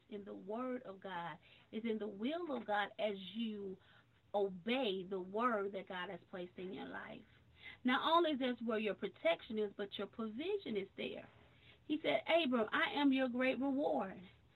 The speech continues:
My God, what i-, oh my God. To have God as your reward,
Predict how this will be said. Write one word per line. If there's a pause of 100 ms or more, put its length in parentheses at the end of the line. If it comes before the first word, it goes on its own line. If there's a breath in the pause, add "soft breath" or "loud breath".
(400 loud breath)
My
God,
what
i-,
oh
my
God. (1000 loud breath)
To
have
God
as
your
reward,